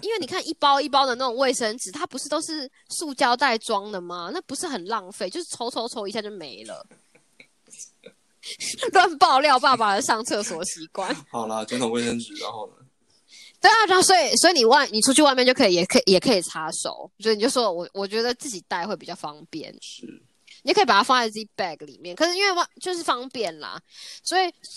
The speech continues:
Speaker 1: 而且尤其像上班的时候，我觉得这个东西很重要，因为像之前就是在讲，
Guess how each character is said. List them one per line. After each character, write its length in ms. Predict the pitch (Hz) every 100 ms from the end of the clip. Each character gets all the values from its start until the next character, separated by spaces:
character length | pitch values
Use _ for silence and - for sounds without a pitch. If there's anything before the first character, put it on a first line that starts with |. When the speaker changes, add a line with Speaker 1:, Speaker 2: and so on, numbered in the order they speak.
| -
Speaker 1:
而 100 | 302
且 120 | 330
尤 100 | 269
其 160 | 277 220
像 340 | 285 254 202
上 280 | 226 294 226
班 200 | 208 185
的 120 | 185 160
时 180 | - 156
候， 240 | 185 147
我 100 | 156
觉 100 | 208
得 80 | 285
这 80 | 359
个 60 |
东 140 | 262 269
西 120 | 277
很 120 | 247 208
重 260 | 190 160
要， 240 | 180 165 214
因 60 |
为 80 | 320
像 280 | 370 311 285
之 200 | - 311
前 300 | 311 214 180
就 80 | 196
是 100 | 240
在 160 | 240 240
讲， 220 | 170